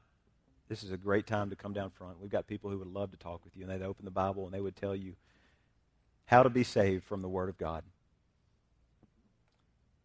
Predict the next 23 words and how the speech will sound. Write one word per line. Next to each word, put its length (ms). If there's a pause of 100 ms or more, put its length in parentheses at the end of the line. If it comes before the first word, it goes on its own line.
(240)
But 120
my 80
second 340
question, 360
this 160
was 100
kind 180
of 60
the 80
thrust 360
this 160
morning, 280
is 100
this. 260 (3250)
If 180
you 120
are 100
a 40
believer 320
this 200
morning, 300
are 100
you 300